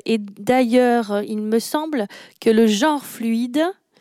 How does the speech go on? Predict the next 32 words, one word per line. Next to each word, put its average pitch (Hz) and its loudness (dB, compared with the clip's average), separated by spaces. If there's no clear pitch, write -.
euh, 214 2
représentait 247 0
soixante-quinze 262 -2
pour 233 -6
cent 277 -6
des 254 2
réponses 240 -2
des 226 -2
moins 233 2
de 254 0
vingt-cinq 220 -6
ans. 190 -12
Et, 208 6
euh, 202 0
en 214 2
fait, 320 -2
j'aime 214 0
bien, 262 2
tu 220 0
dis 220 -4
que 254 0
t'es 240 0
d'une 214 2
autre 226 4
génération 233 4
de 233 0
drague 220 2
et 220 -4
tout. 339 4
Et, 233 4
euh, 208 2
justement, 247 2